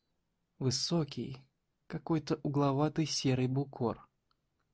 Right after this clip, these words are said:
исчерченный беспорядочными переплетениями прямых линий, а в самом центре его — блестящее металлическое кольцо.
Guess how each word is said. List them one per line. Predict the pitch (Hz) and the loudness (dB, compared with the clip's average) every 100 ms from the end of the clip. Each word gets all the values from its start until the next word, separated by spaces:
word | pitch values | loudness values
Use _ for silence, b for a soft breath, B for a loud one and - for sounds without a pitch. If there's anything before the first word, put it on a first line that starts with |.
| _ _ _ _ - | _ _ _ _ -4
исчерченный | 135 - 156 151 - 151 | -2 2 4 6 4 2
беспорядочными | 143 131 - 135 135 131 131 127 | 2 2 4 6 6 4 4 4
переплетениями | 127 120 127 120 139 131 127 120 | 4 4 2 2 4 4 6 4
прямых | 117 - 120 120 - | 0 2 4 4 2
линий, | 131 143 147 143 b b b b _ | 2 2 0 -2 b b b b _
а | 139 | -4
в | - | 0
самом | 143 135 131 | 4 6 6
центре | 131 170 165 - 117 | 4 2 2 0 0
его — | 110 107 - - _ _ _ _ _ _ _ | 0 -4 -8 -14 _ _ _ _ _ _ _
блестящее | 143 135 - 156 147 - 185 | -2 0 2 4 4 4 2
металлическое | 175 165 147 135 139 147 135 | 2 4 2 2 -2 -2 0
кольцо. | 143 135 - - - | 0 0 -2 -6 -10